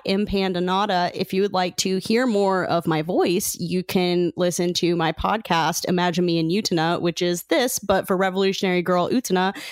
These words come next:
and all its related media. Or you can listen to my other podcast, Fresh Podcast Market, where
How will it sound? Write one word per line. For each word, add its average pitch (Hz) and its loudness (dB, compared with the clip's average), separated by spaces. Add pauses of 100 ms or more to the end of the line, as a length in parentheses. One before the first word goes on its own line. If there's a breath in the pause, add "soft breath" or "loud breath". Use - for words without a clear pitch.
(180 loud breath)
and 180 2
all 180 2
its 165 -2
related 180 0
media. 190 2 (420 loud breath)
Or 196 4
you 185 0
can 185 0
listen 185 0
to 180 0
my 170 0
other 208 0
podcast, 180 0
Fresh 277 0
Podcast 240 0
Market, 165 0
where 170 0